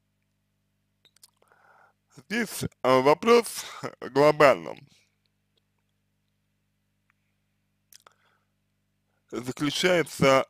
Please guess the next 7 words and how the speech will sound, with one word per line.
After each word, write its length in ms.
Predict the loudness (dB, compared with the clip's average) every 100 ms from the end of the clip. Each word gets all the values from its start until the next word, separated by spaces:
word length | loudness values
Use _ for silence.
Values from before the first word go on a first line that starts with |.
| _
<coughs> 80 |
в 600 | 2 4 4 -2 -6 -20 -6
том, 340 | -2 -2 -4 -16 _ _ _ _ -20 -20
как, 160 | -20 -14
как 260 | -10 -10 -8
мне 400 | -8 -6 -6 -8 _ _ _ _ -20 -20 _ _ _ _ _ _ _
кажется, 580 | -4 -2 -2 -8 -20